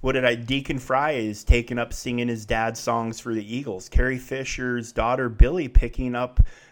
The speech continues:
the Princess Leia mantle for an entirely new generation coming forward would be a, a wonderful tribute to both Carrie and Princess Leia.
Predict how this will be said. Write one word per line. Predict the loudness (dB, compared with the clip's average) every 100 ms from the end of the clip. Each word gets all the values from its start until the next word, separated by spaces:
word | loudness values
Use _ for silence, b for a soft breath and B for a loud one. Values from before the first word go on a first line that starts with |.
| B
the | -4 6
Princess | 6 6 0 -2 -2
Leia | -4 -2 0 0
mantle | 0 -2 -4 -8 -10 -12 B B B B
for | -2 0
an | 2
entirely | 4 2 4 2 0 0
new | 0 0 0
generation | 0 -2 -2 -2 -2 -2 -4 -6 -6
coming | -4 -4 -6
forward | -6 -4 -2 -2 -4
would | -6 -8
be | -4 0
a, | 0 0 -4
a | -4
wonderful | -4 -4 -4 -2 -4 -4 -6 -8 -10
tribute | -6 -4 -4 -6
to | -8
both | -2 -2 -2 -2
Carrie | 0 0 -2 -4
and | -6 2
Princess | 4 4 2 -14 -16
Leia. | -16 -14 -16